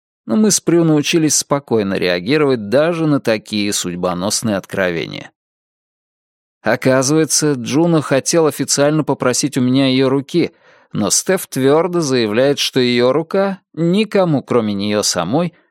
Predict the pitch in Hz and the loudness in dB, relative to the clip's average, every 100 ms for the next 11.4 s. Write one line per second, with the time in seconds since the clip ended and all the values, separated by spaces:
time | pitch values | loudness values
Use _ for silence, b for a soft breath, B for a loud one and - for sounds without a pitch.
0 | b 113 123 143 180 156 143 123 101 98 | b -2 2 2 2 0 0 0 -2 -4
1 | 73 - - _ _ _ _ _ _ _ | -6 -12 -16 _ _ _ _ _ _ _
2 | - 151 - 185 185 202 180 107 120 - | -2 0 2 0 2 2 2 2 0 0
3 | 143 135 - 123 117 117 123 - 104 104 | 0 2 0 0 0 0 -2 -2 -2 -2
4 | - 151 147 135 131 139 131 127 82 - | 0 0 0 -2 -2 -2 0 -2 -2 -8
5 | - _ _ - 110 - 117 117 113 98 | -14 _ _ -4 -4 -2 0 0 0 -4
6 | 92 - 131 139 123 b b b 110 107 | -4 0 2 0 -2 b b b -4 0
7 | 123 110 113 113 - 160 165 - 110 60 | 0 2 0 0 -2 -2 -2 -2 -4 -6
8 | - - _ - 127 117 190 170 156 - | -14 -20 _ -2 0 2 0 0 -2 -2
9 | 123 92 - 92 90 95 - 85 98 135 | -2 -2 -2 -4 -2 -4 -4 -2 0 0
10 | 143 143 104 - 104 101 110 117 123 135 | -2 -2 -4 -2 0 0 -2 -2 0 -2
11 | 156 160 78 | 0 -2 -4